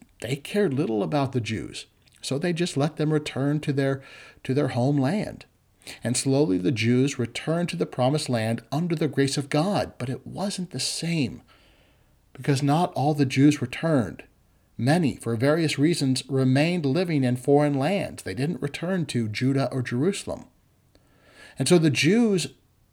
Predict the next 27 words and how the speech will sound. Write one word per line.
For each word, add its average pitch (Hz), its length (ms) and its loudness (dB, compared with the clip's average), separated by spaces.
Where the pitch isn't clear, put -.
after 156 260 -4
the 139 160 4
exile, 107 560 -2
were 127 160 0
no 160 180 2
longer 175 380 2
a 123 60 4
people - 480 0
united 131 880 -2
by 131 300 -4
land. 123 680 -4
And 110 140 -4
those 175 280 6
who 156 80 2
remained 147 560 6
living 139 540 2
in 127 160 -4
foreign 131 320 2
lands 156 480 2
were 127 80 -2
called 135 520 0
the 123 60 -10
diaspora. 131 760 0
And 104 120 -8
the 98 40 -6
diaspora 117 680 -2
began, 127 500 -8